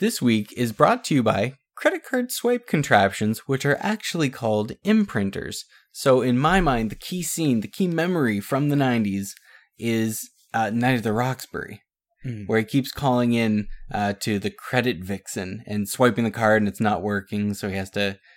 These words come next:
Speaker 1: check and confirm it.
Speaker 2: Yeah, that was, uh, that was something. I,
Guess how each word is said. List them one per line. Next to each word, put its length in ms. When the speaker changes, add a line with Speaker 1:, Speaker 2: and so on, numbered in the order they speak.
Speaker 1:
check 300
and 100
confirm 400
it. 180
Speaker 2:
Yeah, 280
that 220
was, 440
uh, 240
that 100
was 120
something. 280
I, 500